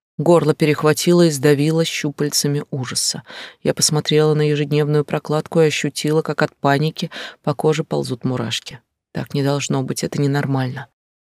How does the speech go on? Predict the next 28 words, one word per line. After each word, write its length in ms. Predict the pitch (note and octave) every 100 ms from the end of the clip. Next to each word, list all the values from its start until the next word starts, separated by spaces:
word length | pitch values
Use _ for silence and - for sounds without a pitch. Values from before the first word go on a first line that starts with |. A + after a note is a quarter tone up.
| _ _ _ _ _ _ -
Я 240 | D#3+ D#3
побежала 480 | E3+ D3+ D3+ D#3 D#3
к 100 | -
врачу 320 | E3 - E3+
с 60 | -
сердцем, 600 | - E3+ E3+ - D#3+ D3+
бьющимся 680 | C#3+ D3+ - D3 C#3 -
до 180 | D3 D3
отказа, 500 | D3+ - D#3+ D3 -
с 80 | -
такой 320 | D3 - D#3+
силой, 440 | D3 - D#3+ D#3+ D#3+
что 160 | D3+
дышать 340 | D#3 - E3 -
становилось 720 | - E3 E3 D#3+ E3+ D#3+ -
нечем, 640 | E3+ D#3 - - C#3+ C#3 _ _
и 100 | D#3
надеждой 560 | D#3 D3+ C#3 D#3+ C#3 D3
на 120 | D#3
то, 160 | - D#3
что 200 | - D#3
он 80 |
сможет 340 | D3 D#3+ D3+ D3
что-то 340 | - D3 D3+ C#3+
изменить 440 | C3+ D3 D#3+ -
и 40 |
успокоить 680 | D3+ - D#3 - D3 B2+ -
меня. 380 | - - -